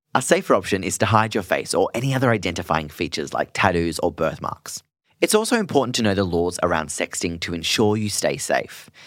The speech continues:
It's illegal to exchange nudes or videos with a person who is under the age of eighteen. This is considered child pornography, even if it's of yourself. As well as that, it's considered harassment and against the law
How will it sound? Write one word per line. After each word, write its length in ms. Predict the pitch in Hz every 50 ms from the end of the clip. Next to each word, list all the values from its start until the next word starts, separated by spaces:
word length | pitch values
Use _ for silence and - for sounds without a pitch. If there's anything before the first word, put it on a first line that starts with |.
| - - -
It's 120 | - 104 -
illegal 420 | 127 120 117 120 135 127 151 151
to 140 | - - 131
exchange 580 | 123 - - - - 87 85 82 82 82 - 95
nudes 400 | 92 92 95 101 107 107 - -
or 120 | - 101
videos 420 | 80 90 85 82 82 80 78 76 -
with 100 | - 87
a 60 | 82
person 380 | - - 90 87 87 - 101 98
who 100 | 92 98
is 160 | 95 - - _ -
under 260 | - - 101 104 113
the 160 | 98 107 73 55
age 240 | 76 85 80 -
of 80 | 82 -
eighteen. 480 | - 69 - - - 78 67 50 50 50 - _ _ _ _ _
This 200 | - 156 165 -
is 100 | 190 180
considered 400 | - - 160 123 139 117 113 98
child 360 | - - 107 95 90 90 90
pornography, 600 | - 92 85 82 82 - 85 - 85 80 73 - _ _ -
even 260 | - 127 127 123 135
if 140 | 127 120 117
it's 100 | 107 -
of 140 | 85 87 82
yourself. 500 | 82 80 - - 69 53 - - - - _ _ -
As 120 | 120 120
well 160 | 131 151 165
as 140 | 165 131 95
that, 260 | 92 82 78 - - _ - - - _ -
it's 120 | 104 -
considered 400 | - 117 107 - - 107 104 95
harassment 640 | 101 95 92 98 107 113 120 - - 123 120 - - -
and 80 | 85
against 340 | 90 87 85 107 120 120 98
the 100 | - 120
law 360 | 98 87 82 80 78 76 71